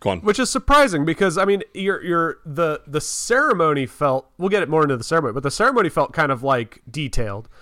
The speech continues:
Speaker 2: But everything around it felt kinda like, "Yeah, we'll try this,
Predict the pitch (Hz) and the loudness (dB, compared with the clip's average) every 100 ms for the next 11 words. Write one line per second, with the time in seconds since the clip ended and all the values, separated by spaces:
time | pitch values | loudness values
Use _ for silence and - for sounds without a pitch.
0 | - - 147 170 190 240 254 170 139 175 | -20 -10 0 4 4 2 -2 -2 2 4
1 | 277 262 175 - 190 - 196 196 170 160 | 4 4 0 0 0 0 0 4 6 4
2 | - 202 156 139 - 180 185 135 135 - | 2 2 2 2 0 0 0 -2 -4 -8